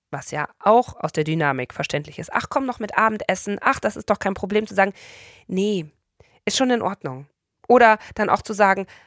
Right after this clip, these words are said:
ne, Heinz-Peter, was sagst du denn dazu? Auch zu sagen, ich halt mich da raus. Ich sag da gar nichts zu. Weil als Stiefelternteil kannst du nur verlieren.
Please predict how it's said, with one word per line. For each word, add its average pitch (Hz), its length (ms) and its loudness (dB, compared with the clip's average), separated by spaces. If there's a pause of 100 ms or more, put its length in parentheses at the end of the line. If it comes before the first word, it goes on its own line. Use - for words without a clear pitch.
(140)
ne, 339 100 6 (240)
Heinz-Peter, 240 600 0
was 262 140 2
sagst 427 240 0
du 392 60 6
denn 208 180 4
dazu? 151 400 -4 (260)
Auch 185 160 4
zu 214 140 -4
sagen, 233 380 6 (180)
ich 185 220 0
halt - 140 -2
mich 123 100 -10
da 151 100 -2
raus. 330 380 -2 (160)
Ich 180 160 -2
sag - 160 -4
da 143 100 -2
gar 175 160 2
nichts - 260 -4
zu. 160 220 -4 (600)
Weil 202 140 4
als 180 180 4
Stiefelternteil 214 680 0
kannst 185 320 -8
du 185 60 -6
nur 208 120 -4
verlieren. 311 440 -4